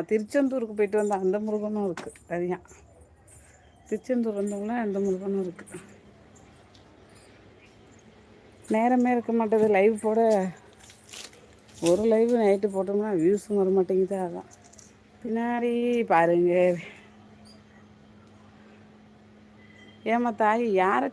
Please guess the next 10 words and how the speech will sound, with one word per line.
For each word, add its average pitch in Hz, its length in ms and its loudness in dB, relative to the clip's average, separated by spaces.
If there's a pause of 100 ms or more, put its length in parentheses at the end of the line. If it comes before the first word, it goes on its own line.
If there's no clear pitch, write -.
சொல்ற 233 340 -2
நீ? 226 120 -2 (1900)
அப்பு 185 260 -6
வரீங்களா 214 360 0 (100)
சிஸ்டர்? 208 280 -2
அவார்டு 190 240 -2
வாங்க. 190 220 2
அப்பு 247 240 -2
வராங்க, 330 360 8
அப்பு 220 140 -6